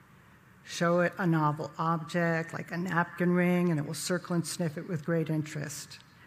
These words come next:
Place it in a maze, and it's keen to explore new passages and remembers where it's been. A bubble mouse could not be more different.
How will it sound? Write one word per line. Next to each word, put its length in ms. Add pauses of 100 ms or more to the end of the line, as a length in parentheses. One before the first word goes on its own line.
(140)
Place 320
it 80
in 120
a 60
maze, 520
and 120
it's 180
keen 340
to 120
explore 420
new 160
passages 800 (380)
and 80
remembers 600
where 140
it's 160
been. 300 (760)
A 80
bubble 280
mouse 260
could 220
not 520
be 400
more 300
different. 460